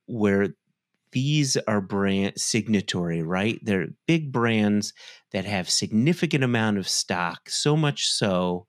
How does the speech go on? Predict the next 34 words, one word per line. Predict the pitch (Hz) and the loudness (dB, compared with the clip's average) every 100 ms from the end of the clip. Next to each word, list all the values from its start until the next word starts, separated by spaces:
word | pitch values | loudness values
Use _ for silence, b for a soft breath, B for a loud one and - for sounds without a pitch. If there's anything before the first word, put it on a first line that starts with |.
| B B B B - | B B B B -2
that | 98 101 | -2 -2
they | 104 104 104 | -2 2 2
are | 95 98 | 2 0
able | 110 123 120 110 | 2 2 2 0
to | 107 - | -2 -8
weather | 95 98 104 110 104 92 90 - _ - | -4 0 2 2 2 2 0 -6 _ -10
the | |
peaks | 95 - 104 - | -8 -4 -2 -2
and | 95 | -2
troughs | - 101 92 92 90 - | -2 -2 0 0 -2 -8
of | - 90 | -6 -8
your | 90 | -6
Toblerone | - 95 92 95 92 90 85 | -6 -4 -2 -2 -2 -2 -4
candy, | - 165 175 143 90 90 92 B B B | -4 0 2 2 0 -2 -4 B B B
and | 120 127 | 0 4
therefore, | 143 143 135 | 2 2 0
yes, | 139 170 135 - | 2 0 0 -2
it | 214 | -4
one | 233 214 214 | 0 2 4
hundred | 220 226 214 180 | 2 2 0 -4
percent | - 180 - 185 185 - | -4 -4 -2 0 -2 -2
is | 180 170 | -2 0
a | 151 | -2
business. | 139 98 90 - | 0 -2 -2 -4
Scotch | - 127 143 | -4 -4 -4
Malt | 147 120 - | -2 -2 0
Whiskey | 101 - 135 | -2 -2 -4
Society, | - - - 76 80 | -6 -8 -6 -4 0
there's | 107 131 | 2 2
another | 131 107 92 | 4 2 2
one, | 78 69 | -2 -6
forty | - 160 143 | 0 2 2
years | 123 113 104 92 | 2 0 0 -2
now, | 80 67 | -6 -6